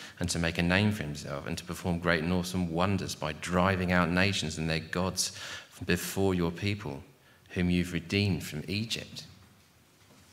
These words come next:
You have established your people Israel as your very own forever. And you, O Lord,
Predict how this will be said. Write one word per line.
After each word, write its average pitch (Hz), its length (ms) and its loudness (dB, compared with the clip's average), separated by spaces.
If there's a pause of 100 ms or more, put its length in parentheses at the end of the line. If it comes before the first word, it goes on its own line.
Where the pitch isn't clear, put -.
(560)
You 95 580 2
have 85 240 -2
established - 840 2
your 73 120 0
people 87 460 -2
Israel 67 480 -2 (400)
as 82 140 -2
your 76 160 -2
very 82 460 2
own 73 400 -4 (440)
forever. 69 480 -4 (1000)
And - 120 -16
you, 85 360 2 (260)
O 71 120 -4 (120)
Lord, - 260 -8